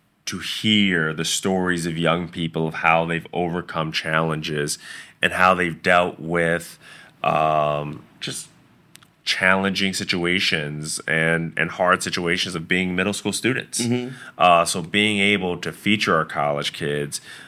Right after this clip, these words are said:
Speaker 1: um, to share how they've gotten through things and share with the, the Coaching for Change community what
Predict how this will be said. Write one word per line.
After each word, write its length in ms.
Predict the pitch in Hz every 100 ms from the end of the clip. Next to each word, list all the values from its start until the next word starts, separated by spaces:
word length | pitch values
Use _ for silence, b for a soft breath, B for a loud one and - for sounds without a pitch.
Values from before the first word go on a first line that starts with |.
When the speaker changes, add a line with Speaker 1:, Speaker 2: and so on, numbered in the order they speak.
| B
Speaker 1:
um, 640 | 87 90 82 80 78 78 - _ _ _ -
to 100 | 107
share 320 | - 110 107
how 640 | 95 - 95 95 92 92 90
they've 220 | 92 85
gotten 280 | 85 62 82
through 280 | - 131 127
things 520 | 131 120 120 120 120 B B B -
and 160 | 101
share 320 | - 110 107
with 180 | 104 104
the, 320 | 95 98 92 90
the 60 |
Coaching 260 | 92 95 90
for 60 |
Change 260 | 85 90 85
community 600 | 87 98 110 87 82 80 B B B _ _ _ _ _
what 540 | 107 101 110 123 123